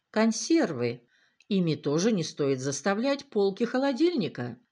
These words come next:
Оптимальная температура хранения солений, рыбных, мясных консервов восемнадцать градусов, но желательно не выше двадцати двух градусов.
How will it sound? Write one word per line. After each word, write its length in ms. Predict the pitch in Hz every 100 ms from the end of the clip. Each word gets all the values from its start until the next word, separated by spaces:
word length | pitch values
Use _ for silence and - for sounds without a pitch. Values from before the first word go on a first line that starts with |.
| _ _ _
Оптимальная 680 | 160 156 - 170 240 339 349
температура 640 | 185 160 156 143 147 135 131
хранения 540 | - 139 135 127 131
солений, 760 | 131 - 127 127 160 156 151 135
рыбных, 560 | 143 190 175 139 143
мясных 460 | 151 151 - 233 233
консервов 720 | 220 214 226 220 190 196 - _ _ -
восемнадцать 840 | 202 208 - 165 135 127 - 170
градусов, 720 | 196 269 294 147 - 117 - _ - _
но 340 | 214 202 359 440
желательно 680 | 196 180 151 185 262 247
не 200 | 190 156
выше 360 | 123 143 160 226
двадцати 540 | 165 143 147 139 143
двух 260 | 143 143 147
градусов. 800 | 143 139 127 127 - 123 120